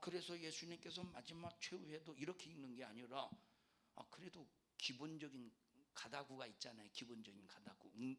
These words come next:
웅변의 기본적인 가다구. 내가 또 목소리가 얼마나 좋습니까? 청중을 휘어잡는 목소리 같지 않아요?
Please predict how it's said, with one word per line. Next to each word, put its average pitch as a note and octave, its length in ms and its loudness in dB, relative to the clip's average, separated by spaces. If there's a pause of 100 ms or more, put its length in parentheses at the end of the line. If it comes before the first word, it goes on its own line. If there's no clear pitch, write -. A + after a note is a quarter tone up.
웅변의 C3 600 2
기본적인 G#2+ 520 -6
가다구. A2 480 -8
내가 - 140 -2 (100)
또 - 100 -14
목소리가 E3 500 -6
얼마나 D3 320 -4
좋습니까? C3 680 -12 (1200)
청중을 G3 500 0
휘어잡는 F#3 600 -2
목소리 C3 320 -6
같지 C3 280 -4
않아요? C3+ 240 -6